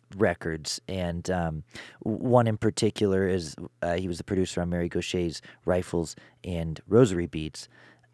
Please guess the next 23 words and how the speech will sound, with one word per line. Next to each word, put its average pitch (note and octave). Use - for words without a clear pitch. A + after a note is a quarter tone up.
um, D#2+
but G#2+
just B2
has G#2+
an G2
extensive G2+
list G#2+
of -
credits. F#2+
How A2
did A#2+
you A2+
two F#2+
first, -
uh, F#2+
come G2+
in F#2
contact F#2
and D#2+
end F2
up E2+
working F2+
together? C#2